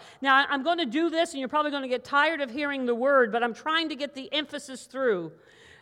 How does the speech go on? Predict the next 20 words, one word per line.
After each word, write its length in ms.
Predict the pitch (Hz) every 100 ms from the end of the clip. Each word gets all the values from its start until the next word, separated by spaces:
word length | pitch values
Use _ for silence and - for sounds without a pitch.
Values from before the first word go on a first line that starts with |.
| -
And 360 | 240 - 285
if 140 | 330 330
you 140 | 311
look 180 | 359 -
there 160 | 311
at 100 | 294
verse 320 | 240 277 311 -
seven, 520 | - 285 226 214 202 - - 196
"Dear 320 | 330 381 427
friends, 680 | - 302 311 285 311 330 302 -
let 400 | 262 330 370 - -
us 380 | 285 294 294 285
agape 1200 | 262 247 185 277 349 381 381 277 233 233 285 339 - _ _ _ _ _ _ _
one 240 | 247 285 277
another, 640 | 262 302 294 233 233 277 - - -
for 300 | 294 285 294
agape 1000 | 269 214 185 339 392 392 294 240 247 262
comes 500 | - 294 311 311 262
from 320 | - 277 240 226
God, 640 | 240 277 254 233 262 262